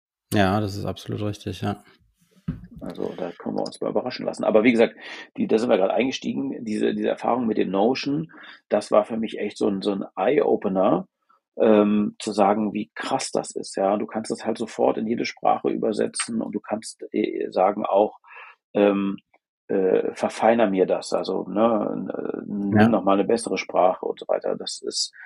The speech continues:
Speaker 2: ähm, ja, das ist einfach krass.
Speaker 1: Genau, und da gab's jetzt halt eine Menge an Ankündigungen. Ähm,
Speaker 2: Mhm.
Speaker 1: Microsoft hat jetzt auch gesagt, wir, ähm, integrieren, ähm, die ganze A I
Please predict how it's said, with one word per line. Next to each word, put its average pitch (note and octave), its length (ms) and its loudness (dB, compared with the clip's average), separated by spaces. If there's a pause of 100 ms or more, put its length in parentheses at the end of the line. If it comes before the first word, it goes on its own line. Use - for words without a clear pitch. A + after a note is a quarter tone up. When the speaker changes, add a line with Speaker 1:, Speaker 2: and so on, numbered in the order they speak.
(440)
Speaker 2:
ähm, G2 480 0 (880)
ja, G2 280 2 (260)
das - 300 -2
ist - 60 -4
einfach - 260 -4
krass. - 340 -2 (380)
Speaker 1:
Genau, A#2 220 4
und G2+ 60 2
da G2+ 80 2
gab's A#2 200 2
jetzt B2+ 140 -4
halt B2 180 0
eine A2+ 100 0
Menge A2+ 360 2
an G#2 100 -2
Ankündigungen. D3+ 1000 4
Ähm, A2 760 2
Speaker 2:
Mhm. G#2 240 6
Speaker 1:
Microsoft C#3 760 2
hat A#2 100 -2
jetzt G#2 160 2
auch G#2+ 200 -2
gesagt, A2 600 0
wir, F2+ 920 0 (140)
ähm, E2+ 200 -6
integrieren, A2 1040 2 (640)
ähm, F2+ 640 -2
die F#2+ 120 0
ganze G2 320 2
A F#2 440 2
I D#3+ 200 -2